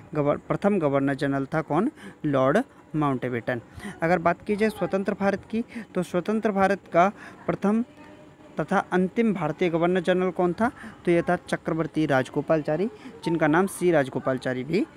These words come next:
कहते हैं। भारत के प्रथम राष्ट्रपति डॉक्टर राजेंद्र प्रसाद। भारत का प्रथम मुस्लिम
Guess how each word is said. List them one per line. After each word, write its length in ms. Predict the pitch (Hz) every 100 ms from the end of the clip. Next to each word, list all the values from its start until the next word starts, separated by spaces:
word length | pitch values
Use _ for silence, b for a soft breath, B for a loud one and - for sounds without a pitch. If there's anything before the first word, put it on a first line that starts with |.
| - -
कहते 280 | 165 -
हैं। 260 | 143 127 123 B B B B -
भारत 240 | 147 151 -
के 60 | 160
प्रथम 360 | - 147 175
राष्ट्रपति 480 | 175 175 - 180 208
डॉक्टर 320 | 190 165 -
राजेंद्र 380 | 139 135 160 180
प्रसाद। 360 | 185 185 202 208 - B B B -
भारत 340 | 151 170 190 -
का 140 | 160
प्रथम 340 | 156 165 208
मुस्लिम 480 | 208 202 - 165 180